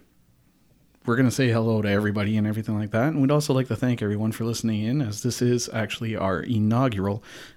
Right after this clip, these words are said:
uh, episode for, you know, Wildlands Entertainment and Wildlands as it is. So we'd like to just jump into a little bit of what we are, what we do, and also a little bit of who we are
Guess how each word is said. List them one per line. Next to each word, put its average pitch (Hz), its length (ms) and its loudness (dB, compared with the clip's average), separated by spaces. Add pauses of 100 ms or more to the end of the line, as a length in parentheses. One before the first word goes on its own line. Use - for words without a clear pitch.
(140)
uh, 98 360 -2
episode 113 480 -2
for, 87 340 -4 (380)
you 104 80 0
know, 98 160 -4 (200)
Wildlands 113 600 4
Entertainment 113 480 2
and 110 140 0
Wildlands 113 440 2
as 110 180 0
it 113 200 -2
is. 165 340 -2 (540)
So - 180 2
we'd 185 240 -2
like 165 200 -2
to 135 100 -8
just 127 340 -2 (160)
jump 127 380 0
into 113 600 0
a - 40 -2
little 170 200 2
bit 143 120 2
of 113 200 -2
what 120 160 4
we 117 160 2
are, 107 240 2
what 110 320 0
we 113 140 0
do, 110 340 2 (360)
and 143 100 2
also 143 220 0
a - 20 2
little 123 160 0
bit 117 140 0
of 101 140 -4
who 247 180 0
we 127 180 4
are 92 320 2